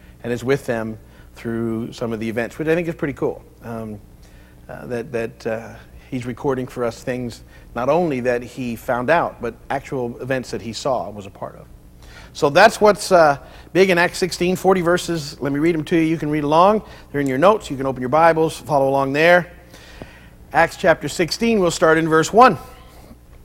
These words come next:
He came to Derbe and then to Lystra, where a disciple named Timothy lived, whose mother was a Jewess and a believer, but whose father was a Greek.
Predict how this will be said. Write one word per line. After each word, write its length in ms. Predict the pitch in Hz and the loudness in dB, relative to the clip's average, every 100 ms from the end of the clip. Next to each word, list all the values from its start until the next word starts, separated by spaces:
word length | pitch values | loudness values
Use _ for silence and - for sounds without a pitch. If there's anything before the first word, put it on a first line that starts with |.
| - _ - - - - - - - - | -20 _ -20 -20 -20 -20 -20 -20 -20 -4
He 140 | 202 | -2
came 260 | - 226 226 | 6 8 8
to 80 | 180 | 6
Derbe 540 | 196 233 240 262 269 | 6 6 6 2 0
and 160 | 147 156 | -2 0
then 140 | 165 | 2
to 80 | 147 | 4
Lystra, 580 | 147 196 226 - 143 208 - - - - - - | 6 6 6 4 2 2 -2 -20 -20 -20 -20 -14
where 200 | - 160 | 2 4
a 40 | 165 | 6
disciple 560 | 165 - 196 233 208 | 4 4 6 8 8
named 320 | 175 156 160 160 | 6 4 2 0
Timothy 420 | 311 285 - 131 | 2 4 2 0
lived, 460 | 127 113 160 190 - - - - | 2 4 2 -2 -16 -20 -20 -4
whose 200 | - 208 | 2 4
mother 320 | 180 220 254 | 8 8 10
was 200 | 247 190 | 8 6
a 40 | 165 | 4
Jewess 520 | 135 170 208 247 - - | 2 8 8 8 4 0
and 100 | 151 | 0
a 60 | |
believer, 680 | 139 151 226 220 214 208 - - | 2 4 6 8 8 6 2 0
but 140 | 151 | 2
whose 180 | 151 143 | 0 2
father 320 | 170 160 143 | 6 6 6
was 160 | 135 135 | 0 -2
a 40 | |
Greek. 420 | 117 147 - - | -2 -2 -4 -14